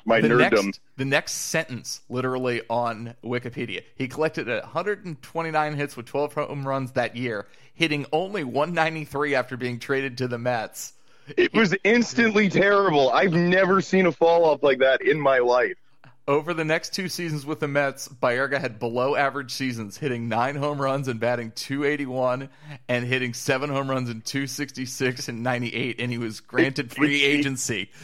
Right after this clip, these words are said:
Speaker 2: This is
Speaker 1: yeah,
Speaker 2: amazing.
Speaker 1: he totally forgot how to play baseball. It was one of the saddest things ever. I, I, I don't know why it happened.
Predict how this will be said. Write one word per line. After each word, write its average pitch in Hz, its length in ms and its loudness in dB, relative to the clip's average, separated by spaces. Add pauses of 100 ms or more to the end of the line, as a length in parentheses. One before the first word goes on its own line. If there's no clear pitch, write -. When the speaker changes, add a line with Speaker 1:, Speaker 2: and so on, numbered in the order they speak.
(140)
Speaker 2:
This 254 260 0
is 320 120 6
Speaker 1:
yeah, 247 60 6
Speaker 2:
amazing. 202 180 4
Speaker 1:
he 202 60 6
totally 185 300 6
forgot 139 320 4
how 131 80 6
to 113 120 2
play 110 160 4
baseball. 104 440 4
It 123 60 4
was 131 180 2
one 151 200 2
of 135 60 0
the 120 80 0
saddest 139 500 2
things 117 280 2
ever. 107 460 2
I, 113 260 4
I, 120 220 2 (540)
I 135 80 4
don't 165 160 2
know 143 80 6
why 120 300 4
it 113 80 0
happened. 135 440 2